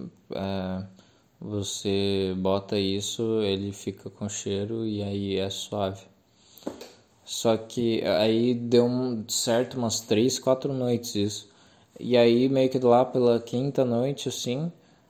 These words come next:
eu deixei, né, aberto um pouquinho as coisas e tal, nada demais. Deixei a porta fechada até. E esse negócio tava na tomada, funcionando.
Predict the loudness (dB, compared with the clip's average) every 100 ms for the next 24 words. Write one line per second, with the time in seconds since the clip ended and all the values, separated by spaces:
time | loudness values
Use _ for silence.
0 | _ _ _ _ -18 -4 -2 2 0 0
1 | 4 4 4 2 0 0 2 0 -2 -6
2 | -8 -6 -6 -6 -6 -2 0 2 0 -4
3 | -2 0 0 -2 -2 -2 0 0 0 -2
4 | -8 -20 _ _ _ _ _ -8 -4 -2
5 | -2 0 0 -2 -2 -2 0 0 0 -4
6 | -2 -2 -2 -12 _ _ -20 _ _ _
7 | _ _ _ _ _ -20 -20 -20 _ _
8 | _ -14 0 0 2 0 4 4 4 2
9 | 4 2 2 0 2 2 0 -2 -6 0
10 | 0 0 -2 -2